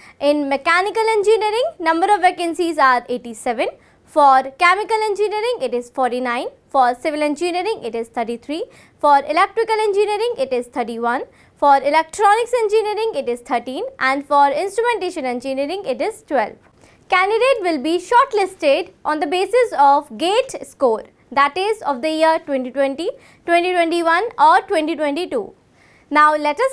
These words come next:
have a look at eligibility criteria and essential education qualification required to apply for this recruitment. You need to have a valid gate scorecard and a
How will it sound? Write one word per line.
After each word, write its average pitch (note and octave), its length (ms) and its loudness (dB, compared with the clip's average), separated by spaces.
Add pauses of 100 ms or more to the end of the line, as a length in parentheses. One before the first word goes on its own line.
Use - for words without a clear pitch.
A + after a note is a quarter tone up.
have E4+ 140 2
a D#4 40 -2
look D#4+ 200 -2
at C#4 260 2
eligibility D#4+ 600 -2
criteria F4 680 0
and C#4 200 0
essential F#4 540 -2
education C4+ 540 -4
qualification D4+ 760 -4 (320)
required F4 560 2
to F#4+ 160 0
apply B3+ 320 0
for C4 160 -4
this F4+ 220 -6
recruitment. A3 680 -10 (380)
You F#4 220 2
need B4+ 200 2
to C5 200 6
have D4 320 4
a A#3+ 360 0 (200)
valid F#4 440 0
gate C4 260 2
scorecard C4 760 0 (140)
and D4 400 0
a C4+ 320 2